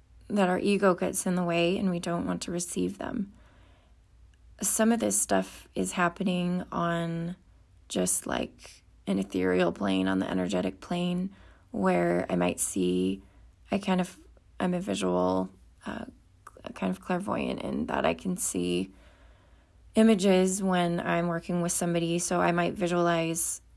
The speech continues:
that their partner's higher self is offering their higher self something, or, um, vice versa. And I see a lot of this,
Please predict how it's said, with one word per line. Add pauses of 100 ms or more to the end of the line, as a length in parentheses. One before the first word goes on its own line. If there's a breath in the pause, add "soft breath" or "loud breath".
(340)
that (640)
their
partner's
higher
self
is
offering
their
higher
self
something, (800 loud breath)
or,
um, (480)
vice
versa. (1160)
And (100)
I
see
a
lot
of
this,